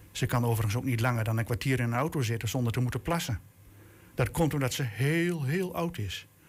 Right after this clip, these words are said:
Dus ik vrees dat met haar naar Apeldoorn rijden een iets wat optimistische gedachte is. En dan nog, de overgang,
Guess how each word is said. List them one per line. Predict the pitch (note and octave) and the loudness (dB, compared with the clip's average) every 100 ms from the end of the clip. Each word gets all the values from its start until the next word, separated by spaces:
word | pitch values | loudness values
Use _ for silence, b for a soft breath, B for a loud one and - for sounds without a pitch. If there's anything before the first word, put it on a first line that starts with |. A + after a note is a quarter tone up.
| B B B B B | B B B B B
Dus | C3 | 0
ik | C3 - | 0 -2
vrees | E3+ D#3 G#3 - - - - - B B - | 0 2 0 -6 -12 -20 -20 -20 B B -2
dat | C3 | 0
met | C3 | 2
haar | A2+ B2+ | 2 2
naar | A#2 | 0
Apeldoorn | C#3+ G#3 D3+ B2 A2 | -2 -2 0 2 2
rijden | G#2 G#2 B2 D#3 - | 0 -2 -2 -4 -4
een | B2 - | -6 -4
iets | A3 F#3 | -4 -2
wat | C3+ - | -4 -4
optimistische | E3 - C3+ D3+ F3 F3 D#3 | -6 0 0 0 -2 -4 -2
gedachte | D3+ C#3 G#2 - G#2+ | -2 -2 -4 -6 -8
is. | - - - B B B - | -8 -10 -16 B B B 0
En | C#3+ | 2
dan | C3+ | 4
nog, | C#3 F3+ A3+ - - - B B B B | 4 2 -2 -14 -20 -20 B B B B
de | - C3+ | -2 0
overgang, | F3 G#3+ G3+ E3+ C3 G#3 | 2 2 2 -2 0 0